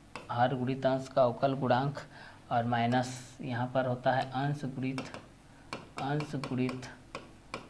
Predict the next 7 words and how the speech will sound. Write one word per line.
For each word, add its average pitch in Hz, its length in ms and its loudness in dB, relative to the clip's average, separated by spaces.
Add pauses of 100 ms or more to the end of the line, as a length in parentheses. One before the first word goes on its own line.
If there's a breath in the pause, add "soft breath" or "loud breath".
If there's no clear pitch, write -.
(120)
हर 135 300 2 (120)
का 123 120 2 (500)
अवकल 117 420 -2
गुणांक, 95 420 -6 (1000)
हर 127 200 2 (100)
का 131 160 2 (240)
अवकल 120 400 0